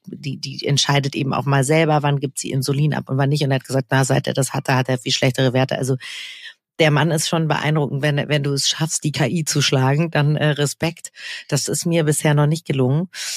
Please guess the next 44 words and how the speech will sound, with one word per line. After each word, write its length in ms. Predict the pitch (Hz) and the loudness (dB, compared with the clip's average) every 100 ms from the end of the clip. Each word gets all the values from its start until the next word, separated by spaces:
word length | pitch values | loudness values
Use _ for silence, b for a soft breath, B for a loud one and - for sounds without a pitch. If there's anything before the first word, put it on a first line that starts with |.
| B B - | B B -2
Aber 280 | 160 156 160 | 0 2 2
er 300 | 156 - 151 | 2 2 2
sagte 300 | 160 175 - | 0 0 0
eben 200 | 170 160 | 0 0
auch, 160 | 170 | 0
er 100 | - | 0
möchte 300 | 160 165 180 | 0 0 -2
diese 240 | 160 151 147 | -2 0 0
Betüdelung 560 | 156 - 185 156 135 | -2 0 0 2 2
nicht. 180 | 135 131 | 0 -2
Und 140 | 143 | 0
das, 280 | 151 151 - - | 0 0 -2 -8
da 160 | - 139 | -4 -2
hat 120 | 165 | 0
er 80 | 165 | 2
mir 260 | 151 147 | 2 2
aus 140 | - - | 0 -2
vollster 480 | - 175 - 170 151 | -2 -4 -2 0 0
Seele, 560 | 135 151 160 156 156 - B B B B B 165 | 2 2 2 2 0 -2 B B B B B 0
ja, 60 | |
also 220 | 160 147 - | 2 2 0
aus 160 | 151 | 0
dem 100 | 165 | 2
Herzen 380 | 151 160 180 170 | 2 0 0 -2
gesprochen, 480 | 147 - 139 151 139 | -4 -4 -4 -2 2
weil 300 | 143 147 147 B B B B _ | 2 2 0 B B B B _
das 240 | - 156 - | 0 0 0
hat 140 | 170 | 0
ja 160 | - - | 0 0
auch 160 | 165 | 0
wieder 220 | 196 165 | 2 2
was 180 | 151 156 | 2 2
mit 220 | 160 156 | 0 -4
Mitleid 500 | 156 185 170 147 151 | -4 -2 0 2 2
und 220 | - 165 - | 0 -4 -4
Opfer 400 | 160 - 165 78 | -4 0 0 0
und 100 | 143 | -2
so 100 | 151 | -2
zu 140 | - | -4
tun. 260 | 151 160 151 | -6 -4 -4
Ich 160 | 143 - | -4 -2
möchte 440 | 160 185 - 202 | 2 2 0 -2
gar 300 | 156 139 143 | 0 2 2
nicht, 320 | 147 147 - | 2 -2 -6